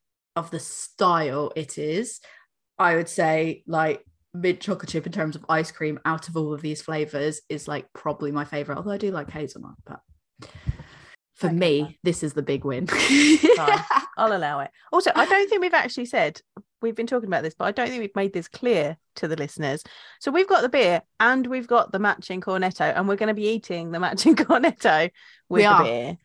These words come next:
Speaker 1: We are.
Speaker 2: I
Speaker 1: Just
Speaker 2: don't
Speaker 1: to
Speaker 2: think we
Speaker 1: see,
Speaker 2: actually said that.
Speaker 1: just because, like, why not? First of
Speaker 2: We
Speaker 1: all.
Speaker 2: went to
Speaker 1: And
Speaker 2: a
Speaker 1: number
Speaker 2: shop.
Speaker 1: two,
Speaker 2: We found individual
Speaker 1: <laughs>
Speaker 2: Cornettos.
Speaker 1: Individual
Speaker 2: I was very
Speaker 1: Cornetto.
Speaker 2: excited 'cause I didn't know if we were gonna be able to do it. I didn't wanna have to buy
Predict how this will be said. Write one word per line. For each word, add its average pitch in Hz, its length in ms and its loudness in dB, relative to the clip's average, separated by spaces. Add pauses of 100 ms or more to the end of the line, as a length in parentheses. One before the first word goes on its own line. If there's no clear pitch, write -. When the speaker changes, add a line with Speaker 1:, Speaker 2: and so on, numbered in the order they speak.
(180)
Speaker 1:
We 185 120 4
are. 151 340 2
Speaker 2:
I - 40 0
Speaker 1:
Just 254 80 2
Speaker 2:
don't 214 100 6
Speaker 1:
to 202 60 4
Speaker 2:
think 226 140 2
we 254 40 10
Speaker 1:
see, 226 100 12
Speaker 2:
actually 214 300 6
said - 240 -2
that. 170 240 2 (160)
Speaker 1:
just - 200 0
because, 311 360 2
like, 226 240 4
why 202 200 6
not? 165 400 2
First 180 220 -4
of - 60 -10
Speaker 2:
We 196 80 4
Speaker 1:
all. 208 40 6
Speaker 2:
went 262 200 4
to - 60 2
Speaker 1:
And 233 80 6
Speaker 2:
a 269 40 8
Speaker 1:
number 277 140 6
Speaker 2:
shop. 269 240 8
Speaker 1:
two, 254 240 2 (400)
Speaker 2:
We 220 140 0
found 262 340 2
individual 269 520 -2
Speaker 1:
<laughs> - 60 -12
Speaker 2:
Cornettos. 254 300 0
Speaker 1:
Individual 202 400 6
Speaker 2:
I 226 60 6
was 330 140 4
very 247 260 4
Speaker 1:
Cornetto. 226 40 2
Speaker 2:
excited 202 580 -4
'cause 196 140 -12
I 196 60 -4
didn't 196 180 -4
know 190 80 0
if 202 80 -4
we 190 80 -4
were 185 60 -2
gonna 185 160 -4
be 190 60 0
able 180 140 2
to - 100 -18
do 175 180 0
it. 165 240 0 (540)
I 185 60 -2
didn't 196 220 -4
wanna 196 80 2
have 202 100 -2
to 202 60 -12
buy 190 240 2